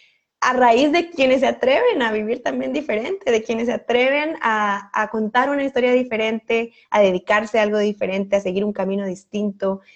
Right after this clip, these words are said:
Y, y sí, como tú decías, con todos los, los que han hecho grande impacto, como Steve Jobs y toda esta, y Mark Zuckerberg, y todos en, en su propio estilo, y muchas personas que incluso han sido exitosas y tal vez ves,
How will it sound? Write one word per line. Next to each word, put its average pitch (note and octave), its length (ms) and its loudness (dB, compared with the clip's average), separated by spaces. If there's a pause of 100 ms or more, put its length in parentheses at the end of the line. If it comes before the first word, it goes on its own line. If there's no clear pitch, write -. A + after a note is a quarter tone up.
(200)
Y, G#3 600 -2
y A#3 120 0
sí, F#4 160 4
como A#3 280 4
tú B3+ 80 4
decías, C#4 500 4
con A3 220 2
todos B3 320 4
los, A3+ 220 4 (180)
los G#3+ 380 -2 (120)
que G#3 140 0
han G#3+ 160 0
hecho B3+ 340 0
grande B3 280 2
impacto, A#3+ 380 -2
como G3 160 0
Steve A3 320 -4
Jobs A3+ 400 2
y A#3 60 -6
toda G#3 200 -2
esta, A#3+ 200 -2
y A3 140 -2
Mark G#3+ 280 -4
Zuckerberg, G#3+ 480 -6
y G3+ 60 -2
todos A#3 360 4
en, A3 240 0
en A#3 120 -2
su A3+ 140 -8
propio B3 300 -2
estilo, B3+ 500 -6 (640)
y A#3 220 2
muchas B3 300 2
personas B3 340 0
que A3 100 -6
incluso A3+ 320 -2
han B3 120 0
sido B3+ 160 0
exitosas B3 680 -2
y A3+ 100 -4
tal G#3 180 -2
vez A3 200 -2
ves, B3 340 0